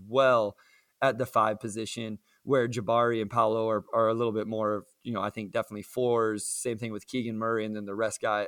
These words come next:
of the guys are on the perimeter. But he's the one guy I think, you know, I think there would be a real, if, if they draft Chet, he's gonna start. If you draft Jalen Duren, it could be to,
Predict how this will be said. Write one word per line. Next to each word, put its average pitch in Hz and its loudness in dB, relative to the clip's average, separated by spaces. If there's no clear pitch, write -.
of 123 -2
the 117 -4
guys 113 0
are 110 -2
on 110 -4
the 101 -8
perimeter. 117 -4
But 135 2
he's 147 2
the 143 4
one 131 2
guy 123 4
I 117 2
think, 117 -6
you 123 0
know, 110 0
I 139 4
think 170 4
there 151 4
would 127 0
be 131 2
a 123 2
real, 123 2
if, 147 2
if - -4
they 214 8
draft 208 6
Chet, 156 4
he's 147 0
gonna 120 -4
start. 101 -4
If 117 2
you 135 0
draft 131 4
Jalen 139 2
Duren, 147 4
it 117 -2
could 147 4
be 131 2
to, 123 0